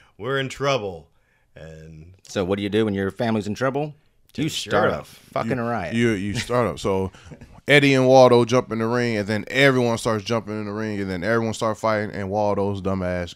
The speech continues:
Speaker 3: grabs Steve, <laughs> puts him in a headlock.
Speaker 1: Headlock.
Speaker 2: So the T V show ends circa Mid-South Wrestling nineteen eighty-two or something. "It was a goddamn riot down there. They were throwing shit. I had to get out there to save my life.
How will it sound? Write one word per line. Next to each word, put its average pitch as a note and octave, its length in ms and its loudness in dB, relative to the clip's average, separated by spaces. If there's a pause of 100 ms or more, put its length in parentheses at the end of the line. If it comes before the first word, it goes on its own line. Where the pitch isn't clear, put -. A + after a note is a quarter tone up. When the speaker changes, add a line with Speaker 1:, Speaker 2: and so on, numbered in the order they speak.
(120)
Speaker 3:
grabs E2 380 -10
Steve, C2+ 420 -14
<laughs> - 60 -12
puts B2 220 -6
him F2 120 -12
in A#1 80 -14
a B1 40 -12
headlock. G2+ 260 -10
Speaker 1:
Headlock. D#2+ 280 -14 (380)
Speaker 2:
So A2+ 200 -6
the F#2+ 100 -10
T D3 180 -4
V C#3 160 -4
show A2 300 -4
ends G#2+ 560 -8
circa F#2 680 -8 (160)
Mid-South A2 580 -4
Wrestling F#2+ 640 -6
nineteen G#2 680 -6
eighty-two G#2+ 580 -4
or F#2+ 100 -4
something. A2 320 -8 (300)
"It G#4+ 100 0
was G#4 80 0
a G4 60 -4
goddamn G#4 500 2
riot G#4 280 4
down F4+ 200 2
there. E4 200 -4
They G4 100 2
were F4+ 80 0
throwing G#4 360 2
shit. A4 340 2 (340)
I F4+ 60 0
had G4+ 140 2
to G4+ 60 -2
get G#4 140 6
out G#4 80 8
there A4 120 6
to G4+ 40 2
save G#4 220 0
my F4+ 80 2
life. G#4 420 4